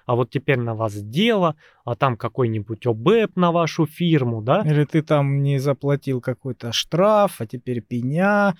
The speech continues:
Speaker 2: теперь там мы пришли, э, отписывать имущество и все
Speaker 1: Ну,
Speaker 2: остальное.
Speaker 1: это уже
Speaker 2: Сразу,
Speaker 1: налоговые
Speaker 2: сразу.
Speaker 1: приставы и прочее, да?
Speaker 2: Да.
Speaker 1: Но опять же, и ничего из этого не решается по телефону.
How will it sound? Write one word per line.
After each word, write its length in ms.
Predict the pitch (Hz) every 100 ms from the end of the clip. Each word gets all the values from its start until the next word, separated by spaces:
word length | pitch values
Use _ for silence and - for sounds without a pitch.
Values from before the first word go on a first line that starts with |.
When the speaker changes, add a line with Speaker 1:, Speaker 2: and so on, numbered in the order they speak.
| _ _ _
Speaker 2:
теперь 400 | 127 - 139 123
там 180 | 139 120
мы 200 | 135 135
пришли, 480 | 143 143 - 151 143
э, 800 | 139 131 123 123 120 120 123 120
отписывать 720 | 143 - 160 151 135 123 143
имущество 1000 | 151 208 233 202 190 165 - 151 147
и 100 | 143
все 200 | 127 -
Speaker 1:
Ну, 20 | 139
Speaker 2:
остальное. 400 | 190 247 220 208
Speaker 1:
это 140 | -
уже 220 | 165 151
Speaker 2:
Сразу, 280 | 156 - 156
Speaker 1:
налоговые 500 | 160 151 143 139 139
Speaker 2:
сразу. 220 | 135 - -
Speaker 1:
приставы 720 | 135 135 151 143 139 135 127
и 200 | 151 151
прочее, 580 | 151 135 120 - 110 110
да? 220 | 139 233
Speaker 2:
Да. 80 | 240
Speaker 1:
Но 240 | 160 226
опять 460 | 165 156 139 117 107
же, 100 | - - - - _ -
и 420 | 160 170 170 151
ничего 920 | 139 127 139 185 202 180 170 160 139 117 -
из 160 | 110
этого 460 | 127 190 196 127 110
не 720 | 110 107 110 120 156 175 185
решается 580 | 165 147 147 151 147 -
по 100 | -
телефону. 580 | - 120 117 113 104 98